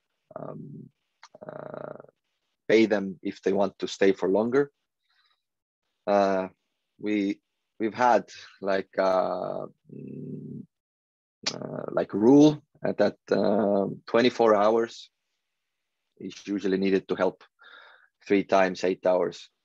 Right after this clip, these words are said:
Uh, and, uh, from two thousand seventeen to nineteen, we also made, uh, months before the festival, we made, we made kind of, uh, like, uh,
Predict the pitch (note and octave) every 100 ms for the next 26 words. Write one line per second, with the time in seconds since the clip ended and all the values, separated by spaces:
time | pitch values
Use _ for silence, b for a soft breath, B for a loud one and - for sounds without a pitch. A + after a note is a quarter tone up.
0 | - G2 G2 F#2+ F#2+ G2+ - _ _ _
1 | _ _ b b b b b _ - G#2
2 | G2+ G2+ G2+ G2 G2 _ _ - G#2+ -
3 | A#2+ - A#2 A2+ A#2 A2+ A2 G2+ A#2 A2
4 | G#2 - G#2+ G#2+ G2+ G#2 G#2+ - A2 G#2
5 | F#2+ A#2+ - B2 G#2+ G2+ G2+ F#2+ G2 G2+
6 | - _ _ _ _ - F#2 F#2 F#2+ A2+
7 | A#2+ - G2 - G#2 G2 - G#2 - G#2+
8 | G#2+ G2+ G2 F#2+ G2+ F#2+ _ - G#2 A2
9 | G#2+ - G#2+ G#2+ F#2+ A2 G2 G2 G2 G2
10 | - - F2+